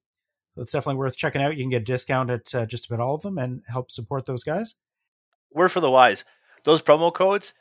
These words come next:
Speaker 2: help you and help our guest, and they're, we, they don't help us. So if that's a reason for you to not do it,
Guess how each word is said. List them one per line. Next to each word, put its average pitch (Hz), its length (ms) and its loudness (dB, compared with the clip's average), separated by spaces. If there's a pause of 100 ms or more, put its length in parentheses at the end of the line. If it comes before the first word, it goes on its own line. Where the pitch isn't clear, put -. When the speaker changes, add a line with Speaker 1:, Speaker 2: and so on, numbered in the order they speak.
Speaker 2:
help - 340 0
you 151 360 0 (240)
and 120 100 -6
help 131 240 2
our 120 120 2
guest, 117 440 2 (200)
and 113 120 -6
they're, 110 200 -2 (240)
we, 165 380 -4
they 131 140 4
don't 151 200 2
help 135 300 0
us. - 420 0 (140)
So 123 180 2
if 107 80 0
that's 160 240 6
a 147 140 0
reason 147 360 -2
for 135 100 -6
you 120 160 -4
to 107 120 -2
not 127 380 4
do 170 200 0
it, 220 180 0